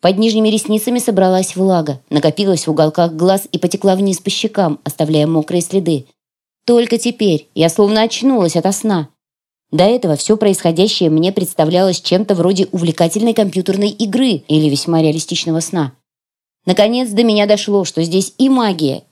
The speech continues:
и драконы, и смерть. Все по-настоящему. Что нельзя в любой момент отключиться и вернуться домой, к родителям, брату, друзьям. Неизвестно, когда увижу их всех и увижу ли вообще когда-нибудь.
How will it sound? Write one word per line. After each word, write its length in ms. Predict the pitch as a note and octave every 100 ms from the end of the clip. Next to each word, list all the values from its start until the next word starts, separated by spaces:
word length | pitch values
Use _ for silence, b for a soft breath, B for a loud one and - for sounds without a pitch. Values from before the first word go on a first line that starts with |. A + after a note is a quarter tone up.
| -
и 160 | B3+
драконы, 680 | A#3+ C4+ C4 A3+ G3+ E3 C#3+ -
и 180 | B3 D4
смерть. 720 | - C#4 C4 G#3 D#3 - _ _ _
Все 360 | - - A#3+
по-настоящему. 920 | G3 D#3+ D#3+ - F#3 F#3+ - D3+ C#3 C3 _ _ _ -
Что 220 | - D4
нельзя 520 | D4 D4 C4+ D4 A#3+
в 40 | F3
любой 300 | G#3+ G#3+ B3+
момент 340 | A3 A#3+ A#3
отключиться 540 | G3+ G#3 G#3 C4 -
и 80 | F#3
вернуться 400 | F#3 G3+ A#3 -
домой, 540 | G#3 G#3+ A#3+ G3+ D3 - -
к 80 |
родителям, 640 | F#3+ F#3+ G3+ A3+ F3+ E3 D#3
брату, 340 | F#3 G#3+ G3
друзьям. 640 | D#3+ G3+ F#3 G3 G3 F3 _ _ _ -
Неизвестно, 640 | G3 G3 G#3 B3+ A3+ D#3
когда 320 | D#3 F3 G3
увижу 380 | G3 A3 G3+ E3+
их 100 | E3+
всех 380 | - G3 D3 -
и 80 | E3+
увижу 420 | E3+ F3 G#3 F3
ли 120 | E3
вообще 560 | D#3+ F3+ F3+ - - G#3+
когда-нибудь. 880 | E3+ E3+ F3 G#3 F3+ F#3 A3 -